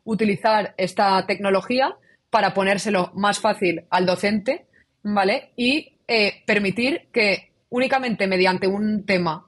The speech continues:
o mediante un soporte puedas generar este contenido pedagógico y además no solo generarlo,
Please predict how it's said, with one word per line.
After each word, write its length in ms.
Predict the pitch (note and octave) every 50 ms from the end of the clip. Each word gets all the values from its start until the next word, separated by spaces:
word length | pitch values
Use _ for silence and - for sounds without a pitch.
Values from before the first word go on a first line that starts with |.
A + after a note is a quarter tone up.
| _ _ _
o 200 | - G3 F#3+ F3
mediante 380 | F3+ F3+ F3 F3+ F3+ F3+ G3
un 120 | F#3+ G3 F#3+
soporte 580 | - A#3+ - - A3+ A3 A3 - E4+ G#4 - - _ _ _ _ _ _
puedas 320 | - B3+ B3 A#3+ B3 A#3+ -
generar 340 | - C4+ B3 B3 B3+ B3 A3
este 220 | G#3 G3 - G#3
contenido 460 | - A3+ G#3+ G3 G#3+ G#3+ G#3+ G#3+ G#3
pedagógico 760 | G#3+ A3 G3+ G3+ G#3+ A3+ A#3+ A#3+ - A#3+ - - C4 F4 - _ _ _ _ _ _
y 80 | - G#3+
además 340 | G#3+ G3+ G3+ G#3+ A3+ A3
no 120 | A#3+ C4+ B3
solo 220 | - C4 B3 A3
generarlo, 640 | - - G3 G3 F#3+ A3 A#3+ A#3 A3 F#3 E3 D3+ -